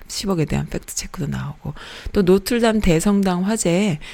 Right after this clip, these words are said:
프랑스의 국제사회가 싸늘하대요. 그건 왜 그런가? 이런 기사도 참 마음에 들어요. 노틀담의 대성당이 화재가 났잖아요.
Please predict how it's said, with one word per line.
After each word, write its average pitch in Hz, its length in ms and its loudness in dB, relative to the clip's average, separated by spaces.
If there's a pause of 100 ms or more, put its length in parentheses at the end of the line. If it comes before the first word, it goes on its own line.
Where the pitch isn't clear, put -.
(120)
프랑스의 247 440 0
국제사회가 170 600 0
싸늘하대요. 202 880 2 (400)
그건 190 220 2
왜 160 100 6
그런가? 170 520 2
이런 175 260 2
기사도 180 260 -2
참 202 240 0
마음에 143 260 0
들어요. 147 400 -4 (460)
노틀담의 196 800 2
대성당이 170 680 2
화재가 196 360 0
났잖아요. 131 720 -4